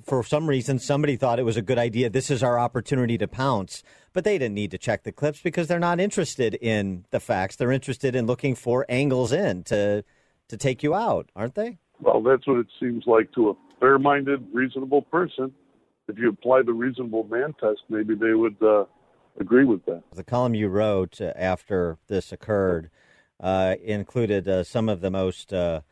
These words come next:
Speaker 1: uh, powerful and, um,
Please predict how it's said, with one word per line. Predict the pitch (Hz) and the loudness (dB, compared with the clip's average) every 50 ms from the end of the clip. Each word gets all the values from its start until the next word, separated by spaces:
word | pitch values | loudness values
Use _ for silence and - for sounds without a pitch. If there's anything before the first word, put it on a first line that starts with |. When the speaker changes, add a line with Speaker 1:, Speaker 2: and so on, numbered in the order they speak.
| _ _ _ _ _ _ _ _ | _ _ _ _ _ _ _ _
Speaker 1:
uh, | - 90 90 87 82 80 76 - | -12 -10 -8 -8 -8 -8 -10 -14
powerful | - - 117 117 117 120 120 107 - - 101 92 90 90 90 82 90 - _ _ - | -8 -4 -2 0 0 0 0 -2 -2 -2 0 0 2 0 0 -2 -6 -12 _ _ -12
and, | 92 90 90 87 87 87 76 - | -10 -8 -8 -8 -8 -10 -8 -6
um, | 90 85 85 85 78 82 80 | -4 -4 -2 -4 -6 -8 -14